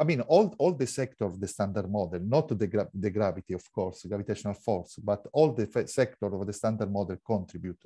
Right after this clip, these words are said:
to the mu anomaly. And we can divide two different, uh, um, class. I mean, we know that the Q E D and the weak, uh, are precisely known, uh, while the hadronic contribution have a large uncertainty. Okay.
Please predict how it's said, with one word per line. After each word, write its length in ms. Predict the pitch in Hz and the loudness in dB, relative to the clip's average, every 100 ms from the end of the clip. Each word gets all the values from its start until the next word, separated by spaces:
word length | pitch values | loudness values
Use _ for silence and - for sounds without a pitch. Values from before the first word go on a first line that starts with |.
| - | -12
to 140 | 92 | -8
the 200 | 95 95 - | -6 -6 -6
mu 120 | 104 | -6
anomaly. 380 | 92 87 85 69 - _ _ - - - - | -4 -6 -10 -16 -20 _ _ -20 -20 -8 0
And 160 | 135 | 4
we 140 | 170 190 | 4 4
can 180 | 180 | 4
divide 380 | 170 143 139 135 | 4 6 4 4
two 100 | 135 | -2
different, 520 | 113 110 - 95 92 - | 0 -2 -2 -2 -2 -4
uh, 60 | 95 87 87 87 87 85 85 85 82 | -2 0 -2 -2 -4 -6 -6 -8 -10
um, 380 | 82 82 82 82 _ _ _ _ | -12 -12 -12 -14 _ _ _ _
class. 400 | - 120 82 - | 4 4 4 -2
I 80 | 90 | -4
mean, 260 | 98 92 87 | -2 -2 -2
we 140 | 120 | 0
know 200 | 139 160 | 4 4
that 200 | 135 120 | 6 4
the 80 | 117 | 2
Q 220 | - 147 | -2 0
E 20 | |
D 200 | 131 131 | 2 2
and 120 | 120 110 | 2 2
the 100 | 107 | 0
weak, 380 | 117 139 135 - | 2 0 0 -2
uh, 120 | 165 - - 98 95 - | -2 -4 -6 -4 -4 0
are 160 | 104 | -2
precisely 640 | 98 107 95 107 95 95 95 | 0 -4 0 0 0 -4 -2
known, 580 | 127 110 92 101 156 - _ _ _ - | 0 0 0 -4 -4 -6 _ _ _ 2
uh, 120 | 131 - - | 2 2 -6
while 460 | 123 135 151 135 113 | 2 6 6 6 4
the 140 | 117 | 2
hadronic 300 | 113 139 147 | 2 0 0
contribution 680 | 127 123 135 117 107 113 107 | -4 -2 0 0 0 0 -2
have 380 | 104 107 101 101 | -2 -2 -2 0
a 40 | |
large 320 | 98 95 90 | 0 -2 -2
uncertainty. 800 | 95 90 - 82 - 87 87 85 82 _ _ _ _ _ _ _ _ - | -6 -8 -8 -10 -10 -16 -16 -18 -20 _ _ _ _ _ _ _ _ -12
Okay. 400 | - 101 90 | -8 -4 -4